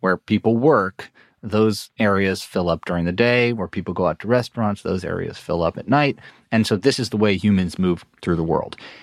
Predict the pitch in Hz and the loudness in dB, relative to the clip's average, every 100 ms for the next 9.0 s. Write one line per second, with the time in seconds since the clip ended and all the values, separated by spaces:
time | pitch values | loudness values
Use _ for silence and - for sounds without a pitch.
0 | - - 113 165 147 - 135 - 262 214 | -4 2 2 2 -2 -2 -4 0 0 2
1 | 135 107 - 151 - 101 113 151 143 117 | 2 2 0 -6 -4 2 4 4 2 0
2 | 107 104 95 104 107 123 95 92 85 - | 0 2 2 0 -2 -4 -2 -2 -2 -6
3 | 92 - 101 107 110 - 92 87 90 95 | -6 -2 0 0 -2 -2 -2 0 0 -4
4 | - 98 90 110 117 107 107 - 95 87 | -6 -6 0 4 4 2 0 -2 -2 -2
5 | - - 87 113 120 - - - - _ | -8 -4 0 0 0 -6 -14 -16 -16 _
6 | _ _ - - 123 143 - 65 - - | _ _ -4 0 2 0 -2 -10 -12 -18
7 | - 107 98 - 98 - 104 92 104 104 | -10 -8 -6 -2 -4 0 0 0 -2 -4
8 | 95 - - 92 90 78 90 90 147 | -6 -4 -4 -2 -4 -4 -4 0 0